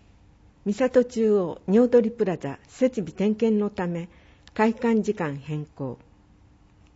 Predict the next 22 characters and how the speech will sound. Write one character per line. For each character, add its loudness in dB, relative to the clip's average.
通 2
常、 2
午 6
前 4
九 -4
時 0
の -2
開 -4
館 -4
を -8
午 2
前 0
十 0
一 -4
時 0
に -4
変 -6
更 -8
し -12
ま -6
す。 -20
時、 -2